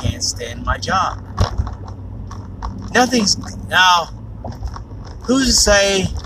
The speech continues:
when I go to transfer to Lamarck, it's gonna be any different? It might be worse. And if that's the case,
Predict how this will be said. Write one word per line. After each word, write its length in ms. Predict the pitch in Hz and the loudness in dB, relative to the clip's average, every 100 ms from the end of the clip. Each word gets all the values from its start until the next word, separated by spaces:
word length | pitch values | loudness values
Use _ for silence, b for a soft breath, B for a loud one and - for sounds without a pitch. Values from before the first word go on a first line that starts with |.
| - - - - - - | -4 -6 -6 -8 -8 -4
when 160 | 156 160 | 4 4
I 100 | 156 | 4
go 540 | 151 151 147 147 143 | 4 6 6 4 -2
to 500 | 143 - - - 139 | -6 -8 -4 -4 -4
transfer 380 | - 156 147 - 110 | -2 0 0 -4 -6
to 320 | 151 147 139 151 | -6 -6 -6 -4
Lamarck, 440 | - 156 175 160 - - | -2 4 4 4 0 -10
it's 180 | - - | -8 -4
gonna 200 | - - - | -2 -2 -2
be 100 | - | -4
any 160 | - - | -6 -4
different? 380 | - - - - - - - - - - - - - - - - - - - - - | -4 -4 -8 -8 -12 -14 -14 -12 -12 -12 -14 -14 -12 -12 -12 -8 -4 -4 -6 -12 -6
It 80 | 117 | 0
might 180 | 127 123 | 0 0
be 140 | - | -6
worse. 680 | 135 165 165 - - - - - - - - - - - - - - - - - - - - - - - - - - - - - - | 0 2 2 0 0 -2 -2 -4 -4 -4 -8 -10 -12 -14 -12 -14 -10 -2 -2 -2 -14 -14 -10 -10 -10 -14 -14 -10 -10 -10 -12 -14 -4
And 260 | 151 165 165 | 2 4 4
if 120 | 156 | 2
that's 260 | 151 139 - | 2 2 0
the 60 | - | 0
case, 800 | 151 160 - - - - - | 0 2 2 2 0 -2 -6